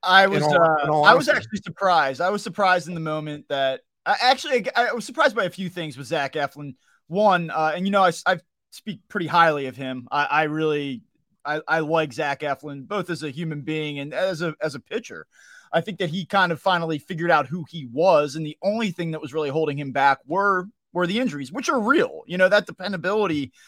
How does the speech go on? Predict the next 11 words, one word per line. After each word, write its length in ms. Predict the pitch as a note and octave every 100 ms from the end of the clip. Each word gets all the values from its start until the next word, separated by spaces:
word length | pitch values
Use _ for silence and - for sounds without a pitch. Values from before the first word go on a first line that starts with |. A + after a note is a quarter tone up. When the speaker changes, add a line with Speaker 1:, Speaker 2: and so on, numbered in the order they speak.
| - - _ -
Speaker 1:
uh, 440 | D3+ D3+ D3 C#3+ C#3+
is, 240 | F#3 C#3
is 220 | - E3+ -
key, 440 | - B3+ D3+ A2+
and 100 | D3
I 100 | F3+
get 240 | E3+ A3
why 160 | G3 F#3
the 60 | D#3
Phillies 360 | G3 F3+ D#3
were 320 | D#3+ D#3 D3+